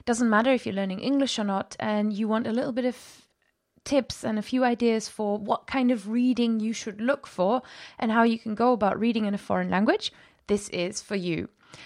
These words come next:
So first of all, what kind of reading content should you look for? And this is where very often it can be easy to find a lot of content. I'm finding this with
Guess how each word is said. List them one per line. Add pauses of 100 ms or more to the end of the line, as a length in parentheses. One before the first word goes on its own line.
(120)
So
first
of
all,
what
kind
of
reading
content
should
you
look
for? (640)
And
this
is
where
very
often
it
can
be
easy
to
find
a
lot
of
content.
I'm
finding
this
with